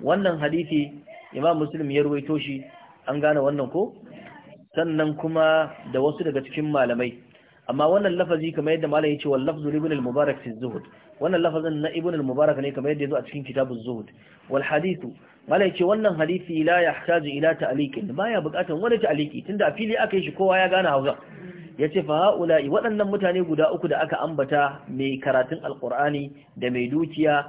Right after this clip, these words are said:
da wanda aka kashe shi, fa'alu af'alan, sun aikata ayyuka ne, qad hassa alaiha al-islamu, ayyukan da addini ya kwadaitar." Haddace Qur'ani ba addini ya ce ayi ba, ba shi ya ce a karanta ba, dukiya ka rika sadaka kana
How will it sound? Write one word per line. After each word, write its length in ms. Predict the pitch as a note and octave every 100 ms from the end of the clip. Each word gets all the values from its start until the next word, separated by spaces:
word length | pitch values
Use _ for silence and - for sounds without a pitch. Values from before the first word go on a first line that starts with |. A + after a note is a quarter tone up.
| - -
da 80 | A#2+
wanda 260 | D#3+ D#3+ C#3
aka 140 | D3+
kashe 300 | D#3+ D3 C#3
shi, 380 | C3 D3 C#3+ - - _
fa'alu 440 | D3+ C#3 C3 D3 -
af'alan, 580 | - - - C3+ C3+ A#2 -
sun 120 | C3+
aikata 340 | C#3+ D3 C3 -
ayyuka 440 | B2+ C3+ C3 C3 G#2+
ne, 280 | A#2+ B2 B2 - - -
qad 200 | C#3+ C#3+
hassa 580 | - D#3+ D#3 - C3+ A2+
alaiha 220 | C3+ C3
al-islamu, 500 | A#2+ A#2+ C3 C#3 C3
ayyukan 440 | B2+ D3 D3+ C3+ A#2
da 80 | -
addini 480 | A#2 A#2 D3+ D3+ B2
ya 80 | A#2
kwadaitar." 580 | - B2 A#2+ - - - - - - - - - -
Haddace 400 | - F#3+ E3 E3
Qur'ani 400 | C3+ C#3+ E3+ D#3+ C3+
ba 180 | C3+ C3
addini 340 | C3+ E3 D3+
ya 40 | C#3+
ce 80 |
ayi 140 | C3+ C3+
ba, 180 | D#3 - - - - -
ba 140 | B2+
shi 140 | B2 E3+
ya 40 |
ce 100 | -
a 80 | C#3+
karanta 400 | E3 D#3+ D3+ D3
ba, 200 | D#3+ E3 - - - A#2+
dukiya 500 | F3+ G3 F3 F3 F3
ka 80 | E3
rika 180 | F3+ D#3
sadaka 380 | E3+ F3 F3 C#3+
kana 340 | E3+ F3 C#3